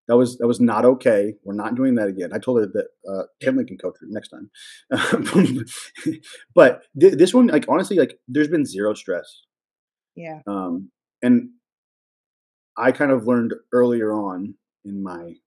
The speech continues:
Speaker 1: career that, uh, the Olympia is another show. And you gotta treat it like another show. It's like, it's very important for the athlete.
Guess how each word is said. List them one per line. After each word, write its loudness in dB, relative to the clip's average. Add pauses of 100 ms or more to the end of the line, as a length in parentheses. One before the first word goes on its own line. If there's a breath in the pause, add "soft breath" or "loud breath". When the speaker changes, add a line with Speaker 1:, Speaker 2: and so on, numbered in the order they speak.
(540)
Speaker 1:
career -12 (680)
that, -4 (380)
uh, -16 (200)
the -2
Olympia 0
is 0
another 0
show. -12 (920 soft breath)
And -2
you 4
gotta 6
treat -4
it -6
like -2
another -12
show. -18 (240)
It's -10
like, -2 (160)
it's -4
very -2
important -6
for -10
the -12
athlete. -6